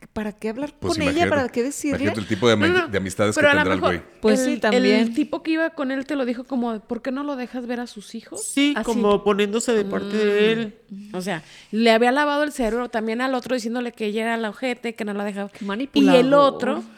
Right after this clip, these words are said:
Speaker 3: le estaba como reclamando a ella, "Oye, déjalo ver a sus hijos, ¿por qué no se los dejas ver? Él es bueno", cosas así,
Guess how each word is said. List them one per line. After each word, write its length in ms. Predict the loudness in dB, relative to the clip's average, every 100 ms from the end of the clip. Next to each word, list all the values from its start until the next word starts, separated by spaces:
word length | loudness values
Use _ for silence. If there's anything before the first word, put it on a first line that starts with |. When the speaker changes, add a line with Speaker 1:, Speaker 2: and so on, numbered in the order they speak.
| _
Speaker 3:
le 80 | -6
estaba 320 | 0 0 0
como 240 | -4 -4 -4
reclamando 640 | -4 -4 -2 -2 -2 0
a 120 | 0
ella, 220 | 0 0 2
"Oye, 420 | 2 2 0 0
déjalo 340 | 0 -2 -2
ver 140 | 0 -2
a 80 |
sus 260 | -6 -10 -8
hijos, 840 | -8 -8 -10 -8 -8 -6 -10 -14 _ _ -8
¿por 140 | -6
qué 120 | -4
no 100 | -6
se 80 | -6
los 120 | -8
dejas 280 | -8 -6 -4
ver? 120 | -2 2
Él 180 | 4
es 160 | 4 2
bueno", 640 | 0 -2 -2 -4 -4 -6 -8
cosas 300 | -12 -12 -12
así, 340 | -12 -12